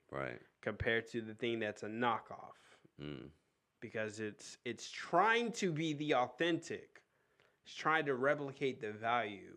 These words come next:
Speaker 2: but
Speaker 1: And guess, and th-, I get this too, like, whoever is trying to sell it, they're trying to get the same value or profit from it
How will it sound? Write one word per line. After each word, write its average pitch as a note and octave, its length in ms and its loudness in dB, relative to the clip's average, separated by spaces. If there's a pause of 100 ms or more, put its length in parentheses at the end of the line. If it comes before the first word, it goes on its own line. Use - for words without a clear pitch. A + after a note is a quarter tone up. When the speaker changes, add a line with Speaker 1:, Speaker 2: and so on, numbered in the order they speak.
(140)
Speaker 2:
but G#2+ 200 -4
Speaker 1:
And C#2 120 -4
guess, D#2+ 200 0
and C#2+ 300 -6
th-, D#2+ 240 0
I C2 40 0
get D#2+ 260 -2
this E2 200 -4
too, F#2 320 -2
like, C#2 340 0 (1900)
whoever E2 420 2
is D#2 80 -6
trying C#2+ 360 -4 (140)
to C#2+ 360 -6
sell D#2+ 460 0
it, C#2+ 260 0
they're C#2+ 120 -2
trying C#2+ 360 -4
to - 100 -10
get C#2 220 -8
the A1+ 80 -10
same C2 480 -6 (360)
value C2+ 720 0
or B1+ 140 -8
profit C2 640 -4
from B1+ 260 -6
it B1 140 -12